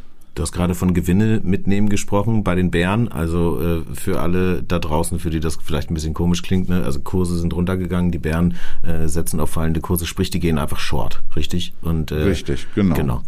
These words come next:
Speaker 2: Die,
Speaker 1: Äh,
Speaker 2: die werden mitunter, ob es reine Short-Positionen sind, um darüber Gewinne zu generieren, oder sei es, dass sie ihre eigenen bestehenden, übergeordneten, ich nenne sie mal Hodl-Positionen, einfach gehatcht haben, sprich,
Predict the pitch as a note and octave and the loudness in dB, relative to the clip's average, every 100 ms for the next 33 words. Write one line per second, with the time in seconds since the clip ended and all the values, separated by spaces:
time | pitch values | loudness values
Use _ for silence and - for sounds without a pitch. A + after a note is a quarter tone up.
0 | - - - - C3+ D#3+ G3+ A2+ G#2+ - | -2 -2 -2 -2 0 0 2 2 2 2
1 | A#2 A#2+ A2+ E3+ D#3+ B2 A2 B2+ A2+ E2 | 2 2 0 -2 -6 -4 -4 -2 -4 -2
2 | A2 B2 A#2+ - A2 A#2+ B2 B2+ A2+ - | 0 0 0 -2 -2 -2 -2 -4 -4 -4
3 | A#2 A#2 B2 A2+ A#2 A#2 G2+ G#2 G#2 F#2+ | -2 2 2 2 2 2 0 0 0 0
4 | G2+ F#2+ G#2 F#2 F2+ A#2+ C3+ A#2 A#2+ B2 | -2 -2 -2 0 0 0 -2 -4 -2 0
5 | A#2+ A#2+ B2+ D#2+ G#2 F#2 F#2+ G#2 F#2 - | 2 0 0 0 -2 0 0 0 -2 -2
6 | G#2 G2 G2+ - F#2 F2+ G2 A2+ A#2 G#2+ | -4 -4 -6 -4 -4 -2 -2 0 0 0
7 | F2 - A2+ C3 C3+ A#2+ B2 B2 - - | -4 -6 -2 0 0 0 0 -4 -12 -6
8 | C#3+ C3+ A2 F2 G3 C#3+ F#2 G2+ G2 D#2 | -2 0 0 0 0 0 -2 0 -2 -2
9 | G#2 G#2 F#2+ E2+ E2 A#2 G#2 - F2 F2 | -2 -2 0 -2 -2 -2 -2 -4 -4 -6
10 | - F2 F2+ G2 - F#2+ G#2 - F#2+ A#2 | -6 -4 -2 -2 -4 -6 -6 -6 -6 -4
11 | - - D#2+ E2+ F2 - G#2 - | -8 -6 -4 -4 -6 -6 -6 -6